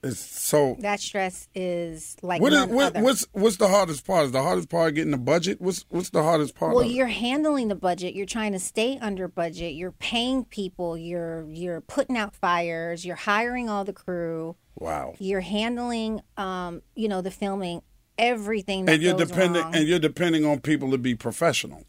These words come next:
Speaker 2: And you're depending on people to be professional and to do what they're supposed to do. And you're handling the post side. You're handling, e-, I mean,
Speaker 1: Right.
Speaker 2: everything. But I would not be ready for that had I not had the experience with Tyler. I
Speaker 1: Right.
Speaker 2: just,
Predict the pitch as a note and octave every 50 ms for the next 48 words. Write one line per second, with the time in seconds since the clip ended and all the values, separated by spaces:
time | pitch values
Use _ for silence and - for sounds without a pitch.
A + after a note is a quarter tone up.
0 | _ - F#3 F#3+ F#3+ F#3 F3 F3+ - - G#3 G3+ G#3+ A3+ A3+ A3 G#3+ G#3+ - A3+
1 | A3 A3+ A#3 A3 G#3+ G#3 G#3+ G3+ - G3 F#3 - G3 F#3+ F#3+ - - F#3+ F#3 F#3
2 | F3+ F3+ F#3 F3 - F#3+ - - F3 F#3+ G3+ G3 G3 F#3+ - - F#3+ F#3 F3+ -
3 | G3+ _ G3+ F#3+ F#3+ F#3 - - F#3 F#3 - E3 E3 E3 E3+ E3+ E3+ E3 - -
4 | - E3 D#3+ D#3+ D#3+ D#3 D#3+ E3 C#3+ - - _ _ _ _ _ _ _ _ F#3
5 | F3+ - - G3 F#3 F#3 F#3+ F#3 F3+ F3+ F#3+ F#3+ F#3+ - - - A3+ A3 A#3 A3
6 | - - G3+ E3+ D#3+ D3+ D3+ D3 F3+ E3+ E3+ E3 - G#3 G#3 G3+ G3+ G3 F#3 F#3+
7 | F#3 F#3 - - _ _ _ - E5 - - - A3 G#3+ G#3 G3+ F#3 F3+ - -
8 | _ - B2 - - G#3+ G3+ G3+ F#3 F3+ - F3+ E3 E3 D3+ - F#3 - - _
9 | - - - - - - _ _ _ _ - G#3 G#3 A3 A#3 B3 B3 A#3 A3+ A3
10 | A3 G#3+ G#3 G#3+ G#3+ G3+ G3 G3 G3+ G#3 G#3+ G#3+ G3+ - - A3 G#3+ G#3+ G#3+ A3
11 | A3 A3 - _ - - G3+ F#3+ F#3+ F#3 F#3 F#3+ F#3+ F#3 F3 D#3+ F#3 F#3+ F3+ F3
12 | F3+ G#3 F#3 - - - F#3 F3 F3 F3 - G#3+ - - C#4+ E4 D#4+ A3+ F#3+ E3
13 | - _ _ _ - A#2 A#2 - A2+ G#2+ - G3+ F#3+ F3+ -